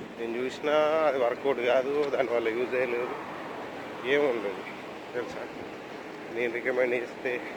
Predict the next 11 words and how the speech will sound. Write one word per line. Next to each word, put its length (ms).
వచ్చేది 400
ఏముండదు. 400
అంటే, 160
ఇక్కడ 320
చేయొచ్చు 480
అంటే, 240
ఇప్పుడు 160
నా 140
కంపెనీలో 720
ఉన్నాయంటే 560
ఓకే, 360